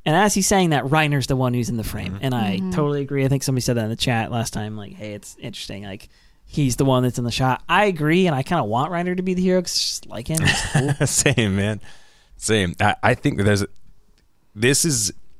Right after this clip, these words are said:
Speaker 2: a drop of truth that's been splashed here. Now we get the image of Reiner stabbing Eren. It's like, you know, the image of Helos with the spear again, right?
Speaker 3: Yeah,
Speaker 1: Right.
Speaker 3: uh-huh.
Speaker 2: It's that same type of image. But is this the truth? The truth is that we knew, we do need a Helos.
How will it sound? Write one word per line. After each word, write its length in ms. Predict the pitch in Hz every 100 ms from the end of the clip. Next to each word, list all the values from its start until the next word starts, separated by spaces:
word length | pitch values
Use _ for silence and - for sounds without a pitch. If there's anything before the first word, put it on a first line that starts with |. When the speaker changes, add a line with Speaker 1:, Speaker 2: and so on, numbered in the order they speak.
| - _
Speaker 2:
a 140 | 110 104
drop 320 | 92 104 107
of 120 | 98
truth 320 | - - 110
that's 180 | - 92
been 160 | - 90
splashed 460 | - 107 95 -
here. 300 | 92 87 82 - - - - -
Now 140 | 104
we 140 | 98
get 260 | 95 113 127
the 120 | 135
image 280 | 117 120 104
of 100 | 95
Reiner 480 | 90 101 95 87 82 -
stabbing 560 | - - - 110 101
Eren. 400 | 98 95 82 80 -
It's 200 | 90 -
like, 220 | 87 90
you 40 |
know, 120 | 90 87
the 80 |
image 180 | 92 90
of 60 | 87
Helos 300 | 104 92 87
with 80 | -
the 80 | 90
spear 320 | - 120 98
again, 300 | 85 80 -
right? 140 | 90
Speaker 3:
Yeah, 240 | - 185 180
Speaker 1:
Right. 80 | 175 -
Speaker 3:
uh-huh. 280 | 175 175 170
Speaker 2:
It's 140 | -
that 160 | 101 95
same 280 | - 117 110
type 220 | 117 104
of 40 | 113
image. 420 | 120 104 87 - - - - _ _ - - -
But 180 | 90 -
is 380 | 110 127 135 113
this 300 | 117 117 110
the 180 | 98 101
truth? 500 | - - 107 76 -
The 80 | 92
truth 340 | - 180 190
is 180 | 147 117
that 160 | 107 92
we 100 | 107
knew, 220 | 98 120
we 120 | 113
do 180 | 107 127
need 140 | 196 127
a 80 |
Helos. 540 | 92 101 87 - -